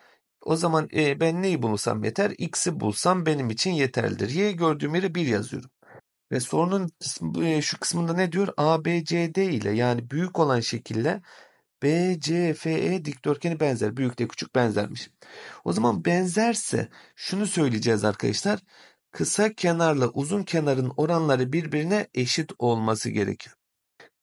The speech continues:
Burada yeşil olanın kısa kenarında bir var, uzun kenarında x var. O zaman bir bölü x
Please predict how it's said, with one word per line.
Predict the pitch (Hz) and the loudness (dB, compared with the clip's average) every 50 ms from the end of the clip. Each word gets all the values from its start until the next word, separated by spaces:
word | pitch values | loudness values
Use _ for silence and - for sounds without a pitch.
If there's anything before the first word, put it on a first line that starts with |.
| _ _ - | _ _ -10
Burada | 139 156 196 226 202 196 202 | -4 -2 -2 0 2 0 0
yeşil | 190 160 165 175 165 - 220 202 - - | 2 2 0 0 0 0 0 -2 -2 0
olanın | - 165 170 165 160 151 143 | 0 2 2 2 2 0 -2
kısa | - - - - 202 | -2 -4 -2 -2 0
kenarında | 196 - 185 170 165 156 156 156 151 147 135 131 | 0 0 2 2 2 2 2 2 0 0 0 2
bir | 127 139 160 | 0 0 0
var, | 165 180 196 196 190 - _ - - _ _ _ - - | 2 2 2 2 0 -4 _ -20 -20 _ _ _ -8 -4
uzun | - 127 143 175 185 | -2 0 0 0 0
kenarında | 165 - 156 131 131 127 131 156 170 190 | 0 2 2 2 2 2 2 2 0 0
x | - - 135 123 - - - | -2 -2 -4 -6 -4 -2 0
var. | 110 - - | 0 0 0
O | - 131 | -2 -2
zaman | 139 139 135 135 131 135 135 | 0 0 0 0 0 0 -2
bir | 165 180 170 151 131 | -2 -2 -2 0 0
bölü | 135 135 165 - | 0 0 0 0
x | - 175 147 - - - - | 0 -2 -2 -2 -4 -6 -6